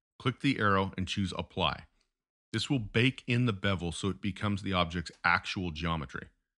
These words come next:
But know that you don't always have to do this. Unless you have a reason to make this permanent, just keep it as a modifier.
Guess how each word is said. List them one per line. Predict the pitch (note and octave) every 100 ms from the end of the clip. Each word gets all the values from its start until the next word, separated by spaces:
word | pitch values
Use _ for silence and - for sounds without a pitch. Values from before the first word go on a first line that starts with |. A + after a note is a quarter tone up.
| -
But | B2+ C#3+
know | C#3+
that | E3
you | E3
don't | C#3+ C3+ B2+
always | G#2+ G#2 G2+
have | F2 D2+
to | E2+
do | E2 G#2
this. | C2 - - _ _
Unless | - A#2+ D3 -
you | F3+
have | D#3 C3+
a |
reason | A2 A2+ A2+ G#2 F#2+
to | G2
make | G2 F#2+
this | F#2
permanent, | - - A#2 F#2+ D2+ D2 - _ _
just | A#2 C#3+ -
keep | - D#3
it | C#3
as | A2+
a |
modifier. | G#2 F2+ D2+ - -